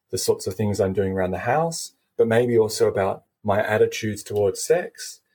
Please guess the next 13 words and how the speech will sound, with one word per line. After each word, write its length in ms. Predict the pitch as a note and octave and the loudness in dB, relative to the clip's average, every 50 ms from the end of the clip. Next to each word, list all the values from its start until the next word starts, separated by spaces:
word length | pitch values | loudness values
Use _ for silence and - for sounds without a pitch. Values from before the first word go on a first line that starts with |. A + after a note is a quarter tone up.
| _ | _
maybe 460 | - A2 A2 A2+ A2+ A#2+ A#2 A#2 A2 A2 | -6 2 4 4 4 4 2 2 4 4
also, 680 | G#2+ G#2+ G#2 - - A2 G#2+ G#2 G#2 G2+ G2+ G#2 G2+ - _ _ _ - | 4 4 2 2 0 2 4 4 4 4 2 0 -4 -8 _ _ _ -8
I 100 | F#2 F#2 | -2 0
don't 100 | F#2+ A#2+ | 2 4
know, 160 | E3 D3+ G#2+ F#2+ | 4 4 2 2
my 180 | F#2+ F#2+ G2 | 0 2 2
attitudes 440 | G2 G2+ A2 A2+ - - A#2 G#2+ G2+ | 4 4 2 2 0 -2 -4 -6 -6
towards 480 | - - G2 F#2+ F#2+ F#2+ F#2+ - - _ _ | -6 -6 -2 0 0 0 -2 -4 -14 _ _
work-life 600 | G#2+ A2 A2 A2 A2 - A2+ G#2 G#2 G2+ - _ | 2 2 2 2 2 2 2 2 2 0 -2 _
balance, 400 | A#2+ A2+ A#2 A#2 A2+ A2 A2+ - | -2 0 0 0 -2 -4 -4 -2
all 200 | - C#3+ D3+ C#3+ | 0 0 2 2
these 240 | B2+ G#2+ G2+ - - | 2 0 0 -4 -2
things. 480 | A2 G#2 G2 A2 G#2 G2+ - - _ | -2 -2 -2 -4 -8 -12 -18 -20 _